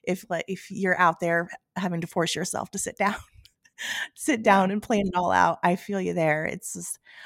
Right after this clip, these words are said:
Speaker 1: I love that clean slate that we get farming. It's
Speaker 2: Yeah.
Speaker 1: just, honestly, it's, like, one of the best things about farming, just, like, a
Speaker 2: Mm-hmm.
Speaker 1: new, a new opportunity to do better, for things to screw up,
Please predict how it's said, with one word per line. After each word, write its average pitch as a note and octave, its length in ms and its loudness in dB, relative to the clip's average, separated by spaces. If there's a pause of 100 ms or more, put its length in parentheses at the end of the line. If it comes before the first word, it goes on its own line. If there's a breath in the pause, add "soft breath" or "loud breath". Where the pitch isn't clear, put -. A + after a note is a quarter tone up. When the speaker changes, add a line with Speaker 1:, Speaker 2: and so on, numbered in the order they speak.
Speaker 1:
I F#3+ 140 4
love F#3+ 540 6 (120)
that G3 280 4
clean F#3+ 400 0
slate F3 440 -2 (100)
that F3+ 180 2
we F3+ 100 -2
get F3 240 -4
farming. G#3 540 -2 (520)
It's F3+ 200 0
Speaker 2:
Yeah. G#3 100 2
Speaker 1:
just, - 320 -2
honestly, E3 360 4
it's, C#3 100 -4
like, E3 100 -6
one D3+ 100 0
of D3 60 -4
the D#3 60 -6
best D#3+ 240 -4
things E3 200 -8
about - 260 -4
farming, - 340 -6
just, - 180 -14
like, - 220 -8 (140)
a F3 40 -14
Speaker 2:
Mm-hmm. E3+ 340 0
Speaker 1:
new, E3+ 520 2 (640)
a F#3+ 60 0
new G3 140 4
opportunity G#3 640 0
to G3 100 -6
do E3+ 120 -6
better, B3 480 4 (480 loud breath)
for - 120 2
things G#3 340 0
to G3 100 -6
screw F3+ 280 2
up, G#3+ 220 6